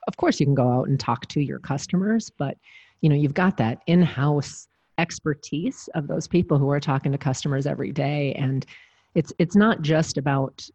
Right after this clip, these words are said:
you know, opening up the lines of communication to hear those employees complain. Um, it's, it's also getting their ideas, and, you know, who better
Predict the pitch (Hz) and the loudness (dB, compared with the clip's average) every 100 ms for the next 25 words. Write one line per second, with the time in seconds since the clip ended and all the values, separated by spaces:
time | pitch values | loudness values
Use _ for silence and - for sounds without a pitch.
0 | _ - 131 123 131 - _ - 156 151 | _ -4 0 0 -2 -8 _ -2 2 4
1 | 151 143 139 135 135 131 - 139 135 135 | 4 4 2 2 0 -2 -2 0 0 0
2 | 131 135 - 131 139 - 151 139 139 143 | 0 0 0 -4 -4 -4 -4 -2 -4 -4
3 | 139 - 143 139 131 - 127 - 131 131 | -4 -2 0 -2 -6 -4 -4 -4 -6 -4
4 | 170 247 - - - _ _ 165 139 135 | -2 -4 -8 -20 -20 _ _ 0 2 0
5 | 131 _ 180 170 - - 185 202 180 180 | -2 _ -2 0 -2 2 2 2 2 4
6 | 190 185 175 180 147 165 - 185 - - | 4 4 2 0 0 -2 -4 -8 -14 -8
7 | - 147 147 143 131 - - - 165 147 | -2 2 2 0 -2 -8 -10 -4 -2 0
8 | 143 202 156 143 156 175 139 151 | 2 2 2 0 2 0 0 -2